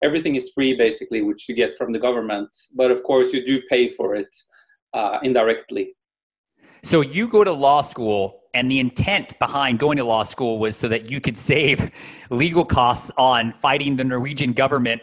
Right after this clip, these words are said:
Speaker 2: for this tax penalty. You get out of law school. Was there an intent to go practice law, or was it simply to just defend yourself against this, uh,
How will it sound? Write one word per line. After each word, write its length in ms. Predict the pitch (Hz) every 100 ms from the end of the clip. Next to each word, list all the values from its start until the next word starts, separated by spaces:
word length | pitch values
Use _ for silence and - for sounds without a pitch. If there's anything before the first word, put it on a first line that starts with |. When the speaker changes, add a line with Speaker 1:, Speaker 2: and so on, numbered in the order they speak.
| - -
Speaker 2:
for 180 | 131
this 180 | 120 110
tax 320 | - 143 -
penalty. 640 | - 120 107 - 107 107 - _ _ _ _ -
You 180 | 170
get 140 | 190 214
out 140 | 220
of 80 | 214
law 180 | 139 120
school. 480 | - 135 120 123 - - _
Was 160 | 147 143
there 180 | 190 233
an 60 |
intent 460 | 196 - - 202 175
to 80 | 160
go 140 | 156
practice 500 | - 131 151 214 -
law, 220 | 208 233
or 40 | 160
was 100 | 156
it 120 | -
simply 460 | - 202 196 185 147
to 260 | - 185
just 300 | 151 170 -
defend 400 | 147 - 160 175
yourself 400 | 143 - 135 131
against 320 | 131 135 127
this, 380 | 147 131 - -
uh, 300 | 123 117 110